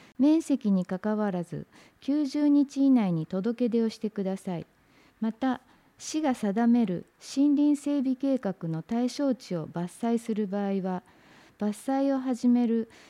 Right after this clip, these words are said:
九十日から三十日前までに、伐採届の提出が必要です。対象地は産業振興課で確認してください。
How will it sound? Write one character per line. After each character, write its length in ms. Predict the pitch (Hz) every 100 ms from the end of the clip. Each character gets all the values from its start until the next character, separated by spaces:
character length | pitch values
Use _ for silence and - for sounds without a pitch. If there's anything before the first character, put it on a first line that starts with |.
| _
九 220 | - 285 294
十 220 | 302 294
日 300 | 247 196 -
か 120 | 165
ら 120 | 170
三 300 | - 262 269
十 180 | 254 277
日 280 | 262 254 240
前 260 | 240 240
ま 140 | 214 180
で 140 | 165
に、 220 | 165 160 - _ - _
伐 420 | 202 202 - 262 277
採 40 |
届 400 | 277 247 226 185
の 140 | 160
提 240 | 156 214 208
出 240 | - 208
が 120 | 202
必 260 | 202 - -
要 160 | 190 180
で 160 | 180
す。 180 | - - _ _ _ _ _ _ -
対 220 | 277 302
象 260 | - 302
地 200 | 262 -
は 180 | 170 170 - - _
産 320 | - 262 269
業 180 | 262 262
振 300 | 254 254 247
興 200 | 247 247
課 140 | 233
で 120 | 214 220
確 300 | 220 202 220
認 220 | 220 214
し 60 |
て 120 | - 196
く 140 | 196
だ 120 | 185
さ 220 | 185 185
い。 100 | 160